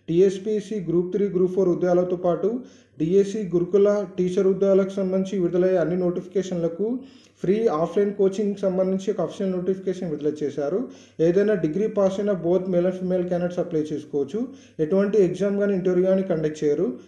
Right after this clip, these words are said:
కేవలం మీ డిగ్రీలో వచ్చిన మార్కుల ఆధారంగా direct free coaching అయితే అంది-, అందించనున్నారు. So ఇప్పుడు ఆ notification సంబంధించి పూర్తి వివరాలను వీడియోలో చూద్దాం.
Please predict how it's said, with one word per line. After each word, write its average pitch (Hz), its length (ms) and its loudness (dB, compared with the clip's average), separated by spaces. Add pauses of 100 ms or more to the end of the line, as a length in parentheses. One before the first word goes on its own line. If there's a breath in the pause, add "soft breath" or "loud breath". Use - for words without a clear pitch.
(120 loud breath)
కేవలం 196 340 4
మీ 208 120 2
డిగ్రీలో 202 480 0
వచ్చిన 202 280 0
మార్కుల 165 380 0
ఆధారంగా 190 440 4
direct 160 400 0
free 180 260 -2
coaching 180 380 0
అయితే 180 180 0
అంది-, 156 340 -2
అందించనున్నారు. 151 720 -4 (340 loud breath)
So - 100 -4
ఇప్పుడు 185 220 4
ఆ 190 40 4
notification 196 520 0
సంబంధించి 202 300 -4
పూర్తి 196 240 -2
వివరాలను 190 300 2
వీడియోలో 156 260 2
చూద్దాం. 156 320 -4